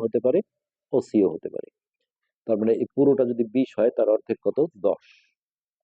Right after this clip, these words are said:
তাহলে এই ব্যাসার্ধ আটটাকে আমরা বলবো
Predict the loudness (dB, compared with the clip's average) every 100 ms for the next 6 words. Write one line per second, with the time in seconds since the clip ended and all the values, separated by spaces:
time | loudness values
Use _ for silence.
0 | _ _ _ _ _ _ _ -6 -2 0
1 | 0 0 -2 -2 -4 -2 -4 -4 -4 -4
2 | -4 -2 -2 0 -2 0